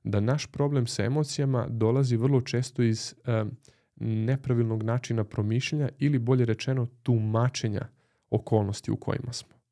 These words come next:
Znači, oni su dokazali u svojoj psihoterapiji da kada ljudima promene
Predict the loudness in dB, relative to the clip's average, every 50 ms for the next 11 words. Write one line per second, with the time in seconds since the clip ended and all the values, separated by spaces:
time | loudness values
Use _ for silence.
0 | _ _ _ -2 0 2 2 2 2 2 0 -2 -2 -2 0 2 2 2 4 2
1 | 2 2 0 0 0 0 0 0 0 -2 -2 -2 -2 -2 -2 -2 -2 -2 -2 -4
2 | -2 -2 -2 -2 -2 -2 -8 -18 -20 -20 _ _ _ -2 -2 0 2 0 0 2
3 | 0 0 2 2 2 2 2 2 0 0 -2 -2 -2 0 0 2 2 0 0 0
4 | -2 -4